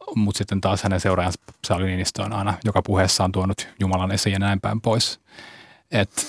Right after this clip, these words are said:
et, et tavallaan niin kuin ehkä tietyissä asiayhteyksissä joo, mutta, mutta kun mä itse nyt tällä hetkellä tutkin vaikkapa nyt politiikkaa ja eduskunnan uskonto-, uskontoon liittyvää puhetta, niin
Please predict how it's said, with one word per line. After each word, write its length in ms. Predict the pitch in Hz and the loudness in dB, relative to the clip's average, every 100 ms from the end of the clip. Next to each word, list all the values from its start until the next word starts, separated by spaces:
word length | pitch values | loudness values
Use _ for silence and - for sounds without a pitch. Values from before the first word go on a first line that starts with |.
| - - - | -8 -10 0
et, 240 | 117 - | 0 2
et 260 | 113 104 - | 0 0 0
tavallaan 380 | 117 113 113 113 | 2 4 6 4
niin 100 | 113 | 2
kuin 300 | 107 117 110 _ _ - | 2 0 0 _ _ -6
ehkä 180 | 107 127 | -2 0
tietyissä 440 | 123 110 110 113 | 0 2 0 2
asiayhteyksissä 1000 | 110 110 107 - 107 101 110 - - 110 - _ _ _ _ _ _ - | 4 4 2 2 0 0 0 0 0 0 -2 _ _ _ _ _ _ -6
joo, 420 | 113 110 104 95 | 0 4 4 4
mutta, 460 | 95 95 _ 98 92 _ _ - | 2 0 _ 0 0 _ _ -8
mutta 400 | 127 107 101 - | -2 0 0 -2
kun 100 | 98 | 2
mä 80 | 101 | 2
itse 200 | 101 - | 2 2
nyt 140 | 98 - | 0 0
tällä 180 | 95 | -2
hetkellä 260 | 95 - 85 | -2 -4 -6
tutkin 300 | - - 95 | -6 -6 -4
vaikkapa 360 | 98 - - 92 | -2 -2 -2 -2
nyt 160 | 95 - _ _ | -4 -12 _ _
politiikkaa 720 | 107 101 92 98 - - 98 95 104 - | 2 2 2 -4 -6 -4 -4 -4 -8 -6
ja 100 | 95 | -2
eduskunnan 520 | 95 95 - 90 92 | -2 -2 -4 -4 -2
uskonto-, 500 | 101 - 98 87 98 - | -2 -2 -2 0 -2 -2
uskontoon 380 | 104 - 92 95 | -6 -2 0 0
liittyvää 440 | 92 - 92 95 - _ _ - | -2 -4 -2 -2 -2 _ _ -4
puhetta, 480 | 101 95 - - - - _ _ - - - - - - | 0 0 -2 -2 -4 -4 _ _ -20 -16 -14 -14 -18 2
niin 360 | 104 101 98 | 4 6 4